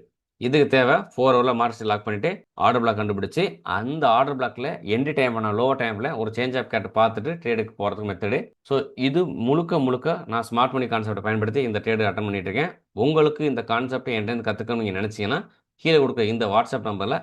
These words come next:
என்னை தொடர்பு கொள்ளலாம். So, ஃபாரெக்ஸ்ல ட்ரேட் பண்ணும்போது ஃபண்டு ரிஸ்க் இருக்குங்கிறத நீங்க தெரிஞ்சுக்கிட்டு ட்ரேடுக்குள்ள போங்க. நான் ஃபாரெக்ஸை ப்ரொமோட் பண்ணல, just நான் டெக்னிக்கல் உங்களுக்கு சொல்லித் தர்றேன். மார்க்கெட் இங்க இருந்து எங்க போயிருக்குன்னு பாருங்க. இப்ப கடைசியா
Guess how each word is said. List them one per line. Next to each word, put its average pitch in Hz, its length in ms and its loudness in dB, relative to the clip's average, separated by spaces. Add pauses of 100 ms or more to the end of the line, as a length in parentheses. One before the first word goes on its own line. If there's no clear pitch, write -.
என்னை 104 240 -4
தொடர்பு 101 340 -2
கொள்ளலாம். 95 420 0 (500)
So, - 140 -10
ஃபாரெக்ஸ்ல 110 440 0
ட்ரேட் 107 260 -2
பண்ணும்போது 104 340 0 (540)
ஃபண்டு 123 380 4
ரிஸ்க் 107 280 0
இருக்குங்கிறத 101 540 0 (160)
நீங்க 98 280 -2
தெரிஞ்சுக்கிட்டு 117 500 0
ட்ரேடுக்குள்ள 101 380 0
போங்க. 95 240 0 (560)
நான் 85 160 -4
ஃபாரெக்ஸை 104 360 2
ப்ரொமோட் 107 340 0
பண்ணல, 104 200 2 (220)
just 110 320 -4
நான் 113 180 -2
டெக்னிக்கல் 104 500 -2
உங்களுக்கு 95 340 -2
சொல்லித் 95 320 0
தர்றேன். 92 320 0 (120)
மார்க்கெட் 120 380 4
இங்க 113 140 2
இருந்து 117 220 2 (160)
எங்க 107 180 -4
போயிருக்குன்னு 107 400 0
பாருங்க. 110 260 2
இப்ப - 220 -10
கடைசியா 110 440 0